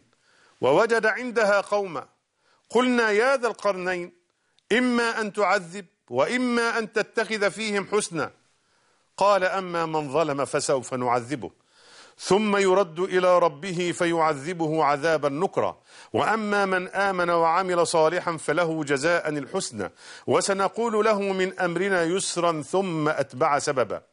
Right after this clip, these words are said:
حتى إذا بلغ مطلع الشمس وجدها تطلع على قوم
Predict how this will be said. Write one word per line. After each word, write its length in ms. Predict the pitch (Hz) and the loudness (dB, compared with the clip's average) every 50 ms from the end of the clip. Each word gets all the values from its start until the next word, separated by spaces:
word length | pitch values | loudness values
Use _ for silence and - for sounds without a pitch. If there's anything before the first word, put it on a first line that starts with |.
| _ _ - - - - - - | _ _ -20 -20 -20 -20 -12 -6
حتى 440 | - 175 196 - - - 202 202 208 | -4 -4 -4 -4 -4 0 0 2 2
إذا 340 | 202 196 196 175 196 196 190 | 0 -2 -2 2 2 4 4
بلغ 400 | 180 208 208 202 196 185 190 190 | 4 2 2 2 2 2 2 0
مطلع 600 | 185 185 180 165 - 170 180 180 202 208 180 185 | 2 0 0 0 0 -2 -2 0 0 2 2 2
الشمس 480 | 175 - - - 190 196 190 - - 185 | 0 0 -2 -2 -2 -2 -2 -4 -2 0
وجدها 640 | 185 180 175 151 165 175 175 190 185 175 180 175 160 | 2 2 2 4 2 2 4 4 4 4 4 4 2
تطلع 600 | - 180 165 - 151 156 180 196 170 170 170 156 | 2 -2 -4 -4 -4 -2 -2 0 2 2 2 4
على 240 | 165 170 165 165 | 4 4 4 4
قوم 600 | 160 156 - 202 233 240 240 233 247 247 233 214 | 4 4 4 4 4 4 2 0 -2 -2 -4 -6